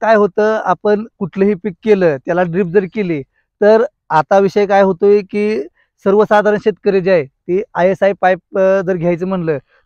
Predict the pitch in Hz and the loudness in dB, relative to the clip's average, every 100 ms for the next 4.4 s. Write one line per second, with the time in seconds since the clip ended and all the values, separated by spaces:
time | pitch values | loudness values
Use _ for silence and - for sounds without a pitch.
0 | - 151 160 180 208 185 196 165 175 151 | -8 0 2 2 0 -4 -4 -4 -4 -4
1 | 135 117 _ _ _ 147 156 175 190 196 | -8 -12 _ _ _ -4 -2 0 -2 -2
2 | 190 185 208 185 202 202 - 160 180 165 | -2 -2 -6 -4 -2 -2 -4 -6 -4 -2
3 | 175 196 196 196 190 185 196 196 196 185 | -2 -2 -2 -2 -2 0 2 4 4 2
4 | 196 - 180 | 0 2 0